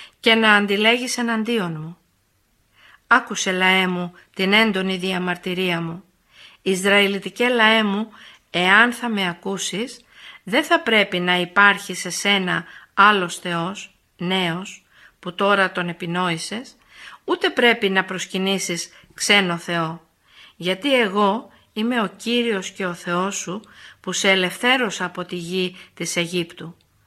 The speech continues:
Άνοιξε διάπλατα το στόμα σου και θα στο γεμίσω, θα σου ικανοποιήσω πλήρως κάθε αίτημά σου και πόθο». Ο λαός μου όμως δεν άκουσε τη φωνή μου, την εντολή μου. Ο Ισραηλιτικός λαός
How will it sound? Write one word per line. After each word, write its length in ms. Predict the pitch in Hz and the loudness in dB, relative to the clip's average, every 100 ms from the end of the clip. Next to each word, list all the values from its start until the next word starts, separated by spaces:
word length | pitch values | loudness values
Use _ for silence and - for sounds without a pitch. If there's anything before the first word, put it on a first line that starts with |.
| _ - - - | _ -20 -20 2
Άνοιξε 420 | 220 254 254 - | 4 4 0 -2
διάπλατα 720 | 202 202 214 247 214 180 180 | 0 4 6 4 0 -6 -10
το 120 | - | -12
στόμα 400 | 160 - 185 175 | -12 -2 -2 -2
σου 360 | 165 - 214 262 - - _ - | -6 -6 -8 -10 -18 -20 _ -6
και 120 | 190 | -4
θα 140 | 196 | -4
στο 160 | 180 185 | -4 -6
γεμίσω, 760 | 175 175 214 226 - 165 165 _ - - | -4 -2 -2 -2 -4 -10 -16 _ -20 -18
θα 140 | - 175 | -10 -6
σου 140 | - | -2
ικανοποιήσω 800 | 185 190 190 185 202 233 240 269 | -2 0 0 -2 -2 -2 -2 -6
πλήρως 500 | - 220 269 311 - - _ | -4 -2 0 -2 -4 -20 _
κάθε 300 | - 285 294 | 0 0 2
αίτημά 520 | 214 185 175 175 170 170 | 0 0 -2 0 0 -2
σου 180 | - | -10
και 140 | - 170 | -12 -12
πόθο». 540 | 175 165 170 160 165 _ _ _ _ _ _ - - - | -8 -8 -10 -16 -16 _ _ _ _ _ _ -20 -20 -18
Ο 140 | - 190 | -4 0
λαός 420 | 196 185 226 254 | 6 6 6 2
μου 260 | 277 269 - | -2 -4 -4
όμως 540 | 208 196 185 190 214 - - _ | 0 0 0 -4 -8 -14 -20 _
δεν 300 | 202 262 349 | -2 0 2
άκουσε 320 | 349 254 175 | 2 0 -8
τη 120 | 175 175 | -8 -10
φωνή 380 | - 170 170 | -8 -6 -6
μου, 220 | 165 170 - _ _ | -6 -8 -12 _ _
την 160 | 190 196 | -4 -2
εντολή 480 | 190 185 185 190 | 0 0 0 0
μου. 240 | 170 165 170 _ _ - - | -2 -8 -12 _ _ -20 -12
Ο 100 | - | -2
Ισραηλιτικός 840 | 196 185 196 196 190 175 196 214 240 | 0 2 2 2 0 -6 -4 -4 0
λαός 480 | 247 208 208 220 | 2 2 0 -6